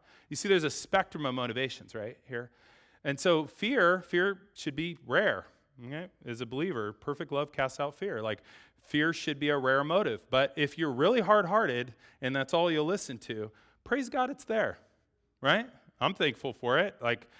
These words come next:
I would like a nice hard guardrail over here if nothing else works, right?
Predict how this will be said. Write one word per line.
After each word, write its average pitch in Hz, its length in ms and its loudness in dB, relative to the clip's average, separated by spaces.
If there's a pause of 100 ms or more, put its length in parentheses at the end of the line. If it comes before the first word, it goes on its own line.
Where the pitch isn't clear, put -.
(140)
I 127 60 2
would 147 120 -2
like 151 180 2
a 120 80 -6
nice 143 300 0
hard 190 320 2
guardrail 127 560 6
over 110 220 0
here 123 280 2
if 110 140 -8
nothing 135 320 -2
else 135 260 -4
works, 113 420 -10
right? 135 240 0